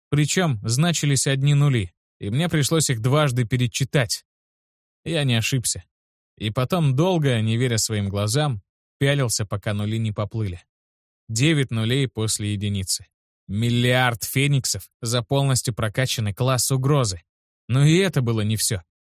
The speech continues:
За прокачку хотя бы до уровня D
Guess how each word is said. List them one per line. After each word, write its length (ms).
За 200
прокачку 540
хотя 300
бы 120
до 140
уровня 480
D 360